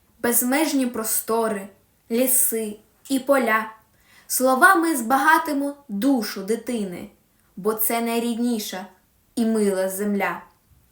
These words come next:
Бо це твоя мова, жива, світанкова, її ти повинен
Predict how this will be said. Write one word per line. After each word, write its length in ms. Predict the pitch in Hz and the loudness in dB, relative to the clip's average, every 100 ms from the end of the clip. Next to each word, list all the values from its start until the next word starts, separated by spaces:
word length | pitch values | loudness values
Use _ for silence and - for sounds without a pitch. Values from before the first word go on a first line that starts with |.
| - - - - - | -20 -20 -20 -18 -4
Бо 140 | 220 | -2
це 220 | 233 330 | 2 2
твоя 320 | 349 359 370 330 | 0 -2 0 2
мова, 520 | 240 226 202 202 - _ _ 220 | 2 0 -2 -6 -12 _ _ -6
жива, 500 | 220 233 254 226 226 | -2 2 4 4 2
світанкова, 1080 | 220 240 254 254 240 254 285 262 233 240 - _ _ - | -4 -2 -2 -2 -4 4 6 6 0 -6 -16 _ _ -6
її 300 | 254 254 311 | -2 2 0
ти 140 | 311 | 0
повинен 580 | 294 302 285 311 302 277 | -2 -2 0 0 0 -4